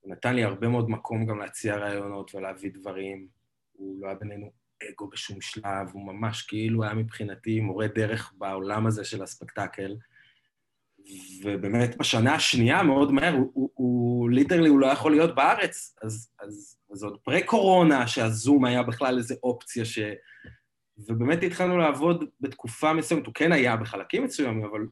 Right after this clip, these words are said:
בתקופות מסוימות, אני הייתי מריץ את הדברים, ובאמת מסכם לו את זה ב-, ב-, בסופי שבוע, ומקבל אישורים על דברים, אבל הייתי יושב ו-, ו-, ומנהל את הפגישות, ומקדם את הרעיונות.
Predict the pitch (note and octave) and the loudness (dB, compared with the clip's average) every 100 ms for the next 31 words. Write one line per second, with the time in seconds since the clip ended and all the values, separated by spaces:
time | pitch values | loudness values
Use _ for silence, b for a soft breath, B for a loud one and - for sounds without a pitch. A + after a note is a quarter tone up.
0 | _ - _ A2 - D3+ D#3+ D3+ C#3+ C3+ | _ -20 _ -14 -6 -6 -4 -6 -4 -2
1 | C3 E3+ A3 G#3 - - B2 C#3+ D3 C3+ | -2 0 -2 -4 -14 -8 -2 0 2 0
2 | B2 E3+ - F3+ D#3+ D3+ C3+ B2+ A2+ A2+ | 0 -2 -4 -6 -2 -2 -2 -4 -4 -2
3 | A#2 A#2 A#2 - A2+ B2+ B2+ B2+ A#2+ A2+ | -4 -4 -10 -10 -8 -4 0 0 0 -2
4 | A2+ A2 G2+ G2 G#2 G2+ G2+ G2+ F#2+ _ | -4 -6 -6 -10 -12 -10 -10 -12 -14 _
5 | _ _ _ _ _ G#2 G#2 G2+ - A2+ | _ _ _ _ _ -12 -10 -10 -10 -10
6 | - A2+ - F#2+ A#2+ F3 B2+ G#2 G2+ G#2+ | -6 -6 -4 -4 0 2 2 -4 -10 -12
7 | G2 G2 - A2+ F3+ D#3+ B2 A#2+ A#2 G2+ | -10 -10 -6 -2 0 -2 -4 -6 -6 -8
8 | G#2 A#2 B2 C#3 A#2+ b b b G2+ - | -8 -8 -2 -2 -2 b b b -6 0
9 | F#3 C#3 A#2 G#2+ G2+ G2+ G2+ G2+ G#2+ A2 | 0 0 -4 -6 -8 -10 -10 -8 -8 -10
10 | - - - E3+ D3+ A2 G#2 G2+ G2+ G#2+ | -16 -14 -2 0 0 -2 -10 -10 -10 -8
11 | G#2 G2 G#2 G2+ F2+ F2+ F#2+ F#2+ F#2 _ | -10 -10 -10 -10 -10 -10 -10 -10 -14 _